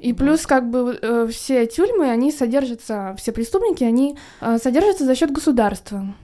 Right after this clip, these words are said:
Speaker 1: Э, государство живет за счет налогов, которые люди платят. И, соответственно, платя налоги, люди содержат тюрьмы и содержат преступников, таких как убийц. Вот у меня такой поинт.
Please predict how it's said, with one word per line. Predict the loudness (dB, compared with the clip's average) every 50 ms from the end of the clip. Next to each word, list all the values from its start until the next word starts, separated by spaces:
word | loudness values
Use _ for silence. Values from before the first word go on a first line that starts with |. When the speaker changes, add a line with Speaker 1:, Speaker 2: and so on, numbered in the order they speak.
| -20 -20 _ _ _ _ _
Speaker 1:
Э, | 0 0 2 0 0
государство | -2 -4 -6 -4 -2 -2 -2 -2 -4 -6 -6
живет | -6 -4 -4 -4 -4 -6 -10 -14 -10
за | -10 -6 -4 -2 -2 0 -2
счет | -2 -2 -6 -2 0
налогов, | 2 2 2 4 2 2 0 -2 -6 -6
которые | -8 -6 -6 -4 -4 -4 -4
люди | -4 -6 -6 -8
платят. | -10 -10 -10 -10 -10 -10 -12 -16 -18 -20 -20 -20 -20 -20 -20 _
И, | -16 -4
соответственно, | 2 2 2 4 4 0 -2 0 -2 -2 -2 0
платя | 0 -2 -2 0 0 0
налоги, | 2 2 2 2 0 2 2 2 0
люди | 2 -2 -2 0 0 -2 -2
содержат | -4 -4 -4 -2 -2 -4 -6 -8 -12 -8
тюрьмы | -4 -2 -2 -2 -2 -4 -6 -8 _ _ -20 _
и | -4 -2 -2 -2
содержат | -2 -2 -2 -2 -2 -2 -6
преступников, | -8 -10 -8 -6 -8 -4 -4 -4 -4 -4 -8
таких | -10 -12 -10 -12 -12
как | -12 -16 -16 _
убийц. | -14 -10 -10 -10 -10 -12 -16 -20 -20 -20 -20 -20 _
Вот | -6 -6 -4 -2 0
у |
меня | 0 0 -2
такой | -2 -4 -6 -8 -8
поинт. | -6 -10 -10 -10 -12 -14